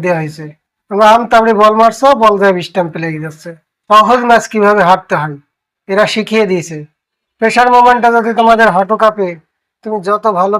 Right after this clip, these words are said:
প্লেয়ার হও, তুমি ভালোভাবে টাইমিং করতে পারবে না।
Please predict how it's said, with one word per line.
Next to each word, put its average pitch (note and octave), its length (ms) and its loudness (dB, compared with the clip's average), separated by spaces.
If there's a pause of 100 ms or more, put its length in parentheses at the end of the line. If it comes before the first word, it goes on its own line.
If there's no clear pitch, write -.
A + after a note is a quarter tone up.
প্লেয়ার G#3 320 -4
হও, G3 140 0 (460)
তুমি G#3 220 -6
ভালোভাবে G3+ 440 2
টাইমিং G#3 240 0 (100)
করতে G#3 280 -4
পারবে F#3+ 300 2
না। D#3 80 -10